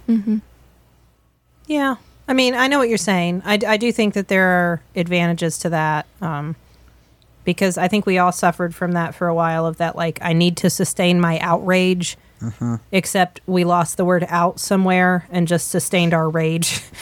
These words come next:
Speaker 2: <laughs>
Speaker 3: Yeah.
Speaker 2: Um,
Speaker 3: It, it, it was not, there was no discrepancy between, like, this is a major issue and we should all actually be upset about this. And, like,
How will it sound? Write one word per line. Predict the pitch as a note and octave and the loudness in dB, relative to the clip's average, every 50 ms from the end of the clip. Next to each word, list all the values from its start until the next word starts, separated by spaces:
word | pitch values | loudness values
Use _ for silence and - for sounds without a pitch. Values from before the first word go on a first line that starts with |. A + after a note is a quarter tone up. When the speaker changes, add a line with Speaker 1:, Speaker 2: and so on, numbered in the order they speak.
| - - - | -18 -18 -16
Speaker 2:
<laughs> | - - - - - - - | -16 -16 -16 -16 -12 -4 0
Speaker 3:
Yeah. | C3 B2+ A2 G2 - - - _ | 0 2 2 0 -4 -10 -10 _
Speaker 2:
Um, | F#3+ F3+ E3+ D#3+ D#3+ E3 | 0 0 0 0 -2 -2
Speaker 3:
It, | C#3+ | -4
it, | B2+ A2+ - - _ _ _ - | -6 -8 -10 -18 _ _ _ -10
it | G#2 | -6
was | A2 B2+ B2 | -4 -2 0
not, | C#3 C#3+ D3 D3+ D3 - - - | 2 2 2 2 0 0 -2 -4
there | B2+ B2 | -2 -2
was | B2+ B2 C3 | -2 0 0
no | C3+ C#3 C#3 C3+ | 2 2 2 2
discrepancy | B2+ B2+ A#2+ - - A#2+ A#2 - B2 A#2+ - A#2 G#2+ | 0 -2 -2 0 0 0 0 0 -2 -2 0 -2 -2
between, | G2 C3 - - - A2 A2 G#2+ | -2 -4 -6 -4 -4 -2 -2 -2
like, | G#2+ G#2+ G#2+ - | -4 -4 -2 0
this | C3 D3 F3+ | 0 2 2
is | E3+ D#3+ | 2 2
a | D3 | 2
major | C3+ C3+ C#3 C#3 A#2+ B2 B2 | 2 4 2 2 2 2 2
issue | B2+ C3 - A#2 A2 | 2 2 0 -2 -2
and | G2+ | -2
we | G#2+ A2 | -2 -2
should | - B2 A2+ | -2 0 2
all | A2+ A2+ - | 2 2 2
actually | - A#2 B2 - - A2+ | 0 -2 -4 -2 -4 -4
be | G#2+ A2 A2 | -2 -2 -4
upset | - - - A2+ - | -4 -2 -2 0 0
about | G#2 G2+ G#2 G2+ | 0 -2 -4 -4
this. | - - - - | -8 -10 -8 -6
And, | G#2+ A2 | -6 -4
like, | A2 G#2+ G#2+ G2+ - | -2 -2 -4 -4 -8